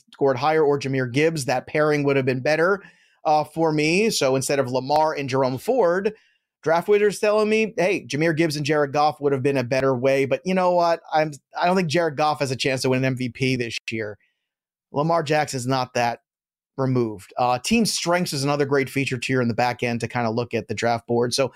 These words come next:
let's run through these. Andrew Erickson, since you're the big winner, we'll run through your team first. Deshaun Watson at Q B. Love that value. I, uh, look, I gotta give it up to you.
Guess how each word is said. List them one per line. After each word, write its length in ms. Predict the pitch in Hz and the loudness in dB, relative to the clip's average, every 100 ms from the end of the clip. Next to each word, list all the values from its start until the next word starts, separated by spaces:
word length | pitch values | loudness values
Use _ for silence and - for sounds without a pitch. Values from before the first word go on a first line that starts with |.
| - _ - | -16 _ -2
let's 240 | 220 214 | -2 0
run 220 | 185 196 | 0 0
through 200 | 175 170 | 2 2
these. 220 | 165 165 - | 2 2 0
Andrew 320 | 202 196 202 | -2 2 4
Erickson, 400 | 180 180 - 175 | 4 2 -2 -4
since 220 | - 165 | -2 0
you're 120 | 190 | 0
the 80 | 185 | 0
big 200 | 170 180 | 0 0
winner, 420 | 160 156 156 143 _ _ _ | 0 2 0 0 _ _ _
we'll 120 | 175 170 | -2 0
run 180 | 170 | 0
through 160 | 170 170 | 0 0
your 440 | 156 151 151 139 _ - | 2 2 2 -2 _ -4
team 220 | 156 151 | 0 0
first. 440 | - 135 120 117 | 0 0 0 -2
Deshaun 340 | 139 - 185 180 | -4 0 0 2
Watson 340 | 170 180 180 170 | 2 0 0 -4
at 100 | - | -2
Q 220 | 175 156 | 0 2
B. 420 | 156 160 160 156 - _ _ - | 2 2 2 0 -4 _ _ -4
Love 200 | 170 165 | -2 2
that 180 | 165 | 0
value. 420 | 147 151 147 143 139 _ 185 | 2 0 0 0 -2 _ -2
I, 140 | 180 | -2
uh, 160 | 175 170 | 0 -2
look, 160 | 123 | -2
I 100 | - | -4
gotta 160 | 165 185 | -2 0
give 120 | 165 | 0
it 80 | 143 | 0
up 140 | 131 - | -2 -4
to 100 | |
you. 100 | 113 | -12